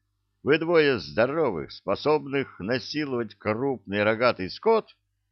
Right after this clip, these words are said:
кидайтесь в моем сарае внутренностями моих животных и попадайте маткой мне в лицо".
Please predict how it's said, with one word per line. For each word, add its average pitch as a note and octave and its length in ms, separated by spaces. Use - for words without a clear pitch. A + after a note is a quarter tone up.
кидайтесь F3+ 720
в D#2 60
моем B2 380
сарае E2 640
внутренностями G2+ 1080
моих A2 360
животных F#2+ 800
и E2+ 80
попадайте E2+ 680
маткой C3 580
мне D#2 240
в D2 80
лицо". F2 440